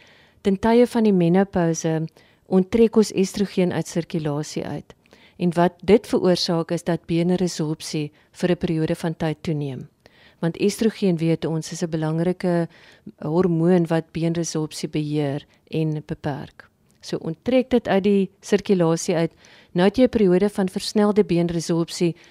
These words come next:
en die formasie hou nie by nie en die gevolg is 'n netbeenverlies. Met veroudering weer aan die ander kant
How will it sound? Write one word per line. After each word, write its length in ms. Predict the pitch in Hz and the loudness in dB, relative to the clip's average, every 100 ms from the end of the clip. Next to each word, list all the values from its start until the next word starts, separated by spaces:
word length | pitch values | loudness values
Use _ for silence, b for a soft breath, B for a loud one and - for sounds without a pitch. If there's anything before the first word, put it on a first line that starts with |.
| b b | b b
en 120 | 170 | 0
die 80 | 185 | 0
formasie 640 | 196 190 170 160 180 214 | 2 0 2 0 2 2
hou 140 | 170 | 4
nie 120 | 170 160 | 2 2
by 320 | 160 165 165 | 2 2 2
nie 240 | 151 147 - b b b | -2 -4 -8 b b b
en 140 | 175 | -6
die 80 | 165 | -4
gevolg 380 | 180 - 175 - | -4 0 0 0
is 140 | - | -4
'n 100 | 165 | -2
netbeenverlies. 1000 | 151 151 - 143 143 - - - - - - _ _ _ _ b b b b b b | -2 -4 -6 -6 -6 -10 -14 -14 -16 -20 -20 _ _ _ _ b b b b b b
Met 220 | 185 185 | -2 0
veroudering 680 | 214 - 220 262 277 247 190 | -4 2 4 6 6 6 6
weer 140 | 185 | 4
aan 80 | 180 | 4
die 120 | - | 2
ander 240 | 196 220 | 2 4
kant 320 | 220 190 175 | 4 2 0